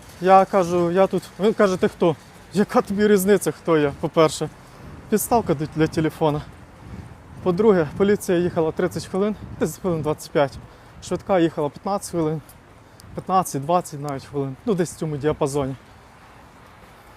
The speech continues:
Треба подивитися, скільки швидка має приїхати. Бачите, я не знаю цієї ситуації, якби.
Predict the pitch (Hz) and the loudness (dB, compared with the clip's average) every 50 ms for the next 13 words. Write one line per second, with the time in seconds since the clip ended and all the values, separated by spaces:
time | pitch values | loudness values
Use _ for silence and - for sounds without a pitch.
0 | - - - - - - - - - - - - - 175 202 190 - 208 175 208 | -20 -20 -20 -20 -20 -20 -20 -20 -20 -20 -16 -4 0 2 2 2 0 -2 -4 -2
1 | 196 196 190 165 - 175 165 - - - 180 - 180 160 - - - - 160 143 | -2 -2 -4 -6 -8 -8 -8 -10 -10 -12 -8 -8 -8 -8 -8 -12 -14 -10 -8 -6
2 | 135 127 127 - 135 139 120 - - - - - - - - - - - - 170 | -6 -6 -6 -6 -6 -8 -8 -8 -14 -20 -20 -20 -20 -20 -20 -20 -20 -8 -4 -2
3 | 165 - - - 147 147 156 156 151 151 147 147 160 165 156 143 139 - - 147 | -2 -2 -4 -6 -4 -2 -2 -2 -2 -4 -4 -4 -2 -2 -2 -2 -2 -4 -6 -8
4 | 135 - - 151 - 175 180 175 - - - 147 139 135 135 123 143 | -8 -8 -10 -8 -4 -2 -2 -2 -2 -4 -4 -2 -2 -2 -2 -4 -6